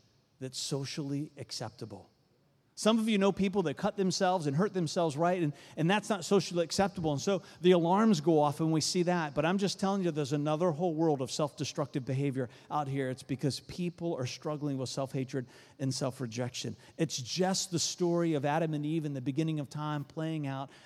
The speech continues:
again and again and again. It's the things that they do to try to hide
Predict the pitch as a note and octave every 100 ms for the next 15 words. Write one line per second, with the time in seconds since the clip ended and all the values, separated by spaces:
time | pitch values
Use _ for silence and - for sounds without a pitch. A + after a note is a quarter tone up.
0 | - B2 B2 C#3+ D3 D#3 C#3 B2 A#2 C3
1 | C3 C3+ B2+ B2 B2+ B2 C3+ C3 - C3
2 | D#3+ F3 F#3+ D3+ D3+ C#3 B2 C#3+ D3 C#3+
3 | C3 C3+ B2 G#2+ - C3+ C#3 D3